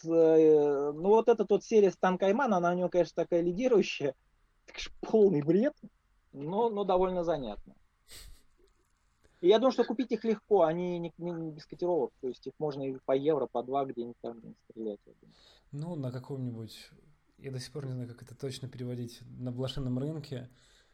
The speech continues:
Speaker 2: что-нибудь
Speaker 1: Да.
Speaker 2: соберется.
Speaker 1: Да,
Speaker 2: Так.
Speaker 1: да, да. А ты в каком городе живешь?
Speaker 2: Лион.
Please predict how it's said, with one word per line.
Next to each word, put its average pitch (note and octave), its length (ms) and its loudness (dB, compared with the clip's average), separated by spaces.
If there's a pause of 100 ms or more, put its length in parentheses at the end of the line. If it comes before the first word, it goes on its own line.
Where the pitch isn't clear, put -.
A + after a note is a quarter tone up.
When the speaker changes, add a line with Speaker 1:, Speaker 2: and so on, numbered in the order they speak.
(120)
Speaker 2:
что-нибудь D3 360 -6
Speaker 1:
Да. E3 40 -8
Speaker 2:
соберется. B2+ 720 -8 (1600)
Speaker 1:
Да, D#3+ 140 6
Speaker 2:
Так. - 20 4
Speaker 1:
да, D#3+ 120 4
да. D#3 180 4
А D#3+ 60 4
ты G#3+ 100 4
в - 100 -2
каком B3+ 280 2
городе A3+ 280 4
живешь? G#3 400 2 (100)
Speaker 2:
Лион. C#3+ 460 -2